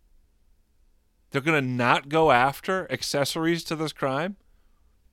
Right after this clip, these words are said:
To rapists? So, uh,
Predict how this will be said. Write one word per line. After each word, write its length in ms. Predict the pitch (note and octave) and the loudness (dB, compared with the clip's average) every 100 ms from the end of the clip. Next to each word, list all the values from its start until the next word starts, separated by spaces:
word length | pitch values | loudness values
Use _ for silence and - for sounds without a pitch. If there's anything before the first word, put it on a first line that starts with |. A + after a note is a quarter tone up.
| - | -4
To 120 | C3+ | -2
rapists? 800 | G#2+ A#2+ C#3 C4+ - - - - _ _ _ _ _ _ _ - - | 0 0 2 0 -2 -8 -12 -14 _ _ _ _ _ _ _ -20 -16
So, 380 | - B2 A2+ G#2 | -6 0 0 -2
uh, 440 | F2+ G#2 G2+ F#2 | -4 -4 -2 -4